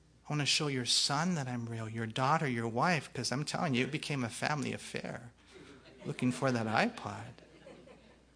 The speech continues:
You guys, why you doubt? Is there anything too hard for the Lord?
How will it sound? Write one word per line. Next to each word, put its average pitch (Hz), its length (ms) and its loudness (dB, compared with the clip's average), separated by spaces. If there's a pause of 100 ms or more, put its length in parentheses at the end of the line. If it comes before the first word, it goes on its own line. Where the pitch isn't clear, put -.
(1800)
You 156 140 -2
guys, 160 840 4 (1000)
why 143 180 4
you 175 160 4
doubt? 160 680 -4 (1040)
Is 156 140 4
there 165 140 8
anything 175 320 6
too 175 220 0
hard 143 340 -2
for 160 140 -6
the 127 100 -6
Lord? 110 680 -10